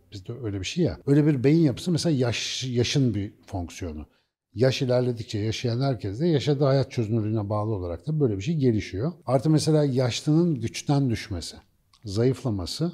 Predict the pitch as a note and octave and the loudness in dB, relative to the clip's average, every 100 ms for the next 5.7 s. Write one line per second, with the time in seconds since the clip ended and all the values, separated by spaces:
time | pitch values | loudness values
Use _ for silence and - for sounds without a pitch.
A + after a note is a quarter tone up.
0 | - A2 - B2+ B2 - C3 D3 C3 C#3+ | -8 -10 -4 0 0 -2 -4 0 4 6
1 | C3+ A#2 G#2+ D3 A#2 B2 G#2 - G2+ F#2+ | 4 2 0 2 2 0 0 -4 -4 -2
2 | F2+ G2+ G#2 A#2 A#2 A2+ G#2+ - A#2 A2 | -4 -4 -2 -2 -2 -4 -4 -4 -2 -2
3 | G2 F2 F#2 E3 D#3+ - A#2+ C3+ B2+ A#2 | -4 -4 -4 -4 -6 -4 0 2 2 2
4 | A#2 A#2+ B2 B2+ C3 A#2+ G#2 F#2 - G#2 | 0 -2 -2 0 0 0 -4 -8 -8 -8
5 | - - G#2+ - - B2 | -8 -8 -8 -4 -2 -2